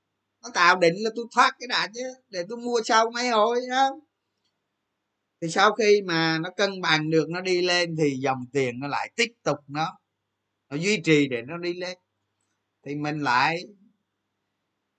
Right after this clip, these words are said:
cái quá trình giảm đó, đó là mình ứng dụng cái mô hình,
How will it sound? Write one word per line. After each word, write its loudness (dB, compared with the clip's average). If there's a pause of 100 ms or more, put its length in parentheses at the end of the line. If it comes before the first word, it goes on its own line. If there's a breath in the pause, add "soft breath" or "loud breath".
(180)
cái -8
quá 4
trình 0
giảm 0
đó, 6
đó 2
là -6
mình -6
ứng -6
dụng -4
cái -10
mô -2
hình, -4